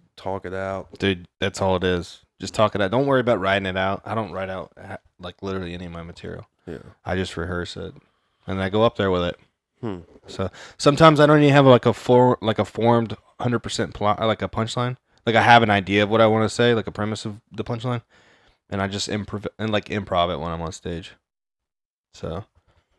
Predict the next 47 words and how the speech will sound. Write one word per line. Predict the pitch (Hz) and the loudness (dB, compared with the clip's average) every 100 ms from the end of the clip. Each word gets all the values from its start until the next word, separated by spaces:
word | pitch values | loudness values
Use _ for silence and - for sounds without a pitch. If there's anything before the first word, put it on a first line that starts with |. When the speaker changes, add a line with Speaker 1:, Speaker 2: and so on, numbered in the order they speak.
| _ - | _ -12
Speaker 1:
Yeah. | 107 104 101 _ _ _ _ _ _ - | -8 -8 -10 _ _ _ _ _ _ -2
Uh, | 131 135 127 123 _ _ _ _ _ _ _ _ _ | 2 2 2 -4 _ _ _ _ _ _ _ _ _
yeah, | 170 156 | -4 -2
I | |
wouldn't | 170 131 | 0 0
mind, | 117 110 101 - | -2 -4 -8 -8
you | 120 | -6
know, | 104 95 | -4 -6
doing | 107 101 | -6 -8
it | 92 | -8
occasionally. | 90 101 98 90 90 90 - | -10 -10 -10 -12 -16 -16 -14
I | 98 | -10
mean, | 101 98 | -8 -4
I | |
don't | 110 104 | -4 -4
really | 104 98 | -6 -6
have | 95 95 | -6 -8
a | |
goal | 85 95 98 | -8 -6 -6
of | 92 | -8
trying | - 95 | -10 -10
to | 92 | -8
be | 95 98 | -6 -6
a | 90 _ - - - - - - _ | -6 _ -20 -20 -20 -20 -20 -20 _
professional | 113 110 104 - 95 92 _ _ _ _ - | -10 -8 -8 -8 -12 -12 _ _ _ _ -16
comedian, | - 104 107 101 95 95 | -10 -8 -6 -8 -10 -10
you | 90 98 | -12 -12
know, | 95 95 | -10 -10
that | 92 92 - - | -10 -12 -14 -4
Speaker 2:
Yeah. | 101 90 | 0 2
Speaker 1:
tours | 101 95 | 0 -4
and | 92 | -8
stuff | 90 98 - | -10 -10 -10
like | 85 - | -14 -14
that. | 87 95 - | -12 -12 -14
So. | - 87 87 87 - | -16 -16 -16 -4 0
Speaker 2:
But | 101 | 2
podcaster, | - 107 - 98 90 92 | 4 4 4 0 0 -4
you | 80 | -6
do, | 76 76 | -4 -4
huh? | 95 92 - - _ _ - _ _ | -4 -6 -10 -20 _ _ -20 _ _
Speaker 1:
This | 139 127 | -6 -6
is | 98 | -8
easy. | 98 92 80 85 | -10 -12 -14 -16
This | 107 - | -14 -12
is | |
just | 92 - | -14 -16